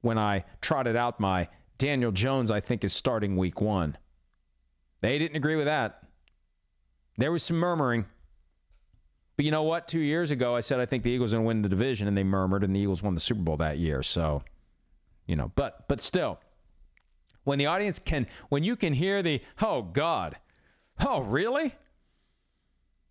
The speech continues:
It, it definitely, <laughs> it definitely infringes on your ability to keep making your point in a cogent and effective way.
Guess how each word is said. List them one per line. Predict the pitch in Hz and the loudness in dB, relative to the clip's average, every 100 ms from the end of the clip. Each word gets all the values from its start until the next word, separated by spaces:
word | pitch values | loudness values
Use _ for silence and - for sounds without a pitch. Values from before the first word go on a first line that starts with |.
| _ _ _ - | _ _ _ -4
It, | 147 | -2
it | 160 - | 0 0
definitely, | 220 214 202 139 - | -2 -2 -2 -2 -2
<laughs> | |
it | - | -4
definitely | 127 104 170 151 143 | -2 0 0 0 2
infringes | 123 - 143 120 120 | 0 0 0 2 2
on | 117 | 2
your | 110 | 2
ability | 104 120 113 101 | 2 2 2 2
to | 92 | 0
keep | - 117 - - | 0 -4 -4 -4
making | 95 104 95 92 | -2 0 0 0
your | 87 | 0
point | 110 101 80 | 0 -2 0
in | 90 | -4
a | |
cogent | - - 117 92 - | -2 -2 -2 -4 -4
and | 95 | -4
effective | 85 92 85 82 71 | -2 -4 -4 -6 -4
way. | 80 | -6